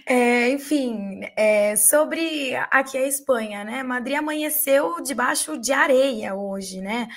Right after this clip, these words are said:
O céu tava amarelo, os carros tudo cheio de barro. O que acontece é que a gente foi vítima de um fenômeno chamado de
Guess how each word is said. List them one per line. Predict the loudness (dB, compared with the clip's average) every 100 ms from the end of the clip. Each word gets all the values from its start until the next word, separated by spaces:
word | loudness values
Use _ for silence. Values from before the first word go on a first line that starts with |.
| -16 -12
O | -2
céu | 2 2 2 -2
tava | -2 -4
amarelo, | -2 -2 -2 -2 0 0 -2
os | -8
carros | 0 2 2 -2 -10
tudo | -10
cheio | -10 -8
de | -8 -10
barro. | -6 0 4 4 2
O | -8 -10 -18 -18 -10
que |
acontece | 0 2 2 0
é |
que | -6
a |
gente | -8 -10 -10
foi | 0 0 0
vítima | -6 -10 -8 -10
de | -10 -12
um |
fenômeno | -6 -4 -4 -4 -4 -4
chamado | -4 0 0 0 -4
de | -14 -14 -12 -14